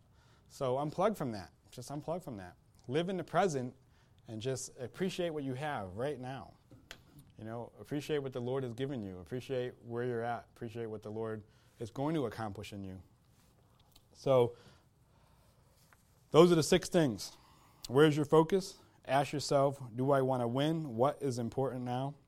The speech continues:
What's important now?" Build the safeguards of walls around your heart to protect you from sin. Daily meditation on the Word, that's the glue that keeps the wall together. Physically take care of yourself.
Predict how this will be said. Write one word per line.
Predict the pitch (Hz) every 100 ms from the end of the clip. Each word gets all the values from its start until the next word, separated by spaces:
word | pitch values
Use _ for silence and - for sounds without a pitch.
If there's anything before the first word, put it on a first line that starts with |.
| -
What's | 120 139 -
important | 139 - 135 127
now?" | 120 127 147 - _ - - - _ -
Build | 143 151
the | 139
safeguards | - 156 151 147 147 139
of | 117
walls | 123 131 135 147 139 -
around | 113 117 123
your | 123
heart | 107 123 139 - _ _ -
to |
protect | 110 120 135 -
you | 143 143
from | 127 110 107
sin. | - - 151 165 170 - _ _ _ - _
Daily | 123 147 160 160
meditation | 147 147 143 147 135
on | 139 131
the |
Word, | 131 131 147 131
that's | 113
the | -
glue | 110 113 135 143 135
that | 110
keeps | - 135
the | -
wall | 113 123 127
together. | 131 113 131 143 156 160 _ _ _ - _ _ _ _ _ _ -
Physically | 156 151 147 156
take | 143 143
care | - 147
of | 151
yourself. | 151 - 147 151